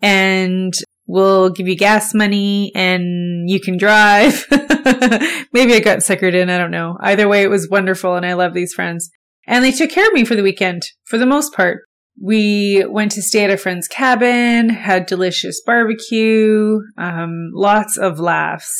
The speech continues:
And on one of the days, we went for a drive to a small town,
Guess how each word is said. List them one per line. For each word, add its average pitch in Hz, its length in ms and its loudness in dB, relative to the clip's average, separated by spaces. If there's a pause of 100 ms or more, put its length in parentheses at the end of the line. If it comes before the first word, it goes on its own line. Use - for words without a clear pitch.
And 185 380 -2
on 180 320 -2
one 202 140 -2
of 208 80 -2
the 214 100 0
days, 175 540 -4 (320)
we 196 80 -2
went 185 300 -2
for 196 140 0
a 185 100 0
drive 170 540 0
to 180 120 -10
a 165 40 -10
small 175 300 -8
town, 208 680 0